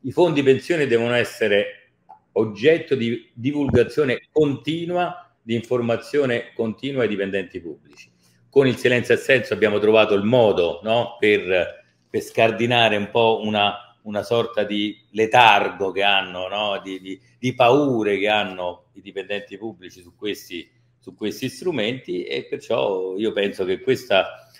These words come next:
azione comune di aran, di Fondo per Sei Ausilio e di tutti quelli che sono interessati a questi, a questi temi può essere importante per diffondere il Fondo per Sei Ausilio, perché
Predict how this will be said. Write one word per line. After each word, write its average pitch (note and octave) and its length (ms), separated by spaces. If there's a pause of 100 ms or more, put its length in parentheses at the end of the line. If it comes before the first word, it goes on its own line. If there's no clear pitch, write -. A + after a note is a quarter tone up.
(160)
azione A#2+ 840
comune B2+ 520
di G2+ 140
aran, F2 760
di F2+ 100
Fondo A2+ 340
per G2+ 120
Sei A2+ 180
Ausilio G#2+ 600
e F#2+ 100
di G2+ 120
tutti D#3 280
quelli A2+ 300
che F2+ 380 (100)
sono G#2+ 240
interessati G2 840
a E2 160
questi, F2+ 640 (300)
a G2 80
questi A#2 320
temi C3 280
può G2+ 120
essere G2 300
importante F#2 720
per F#2 160
diffondere F2+ 800
il F2 80
Fondo F#2 260
per F2 140
Sei F#2+ 140
Ausilio, E2+ 360 (160)
perché - 760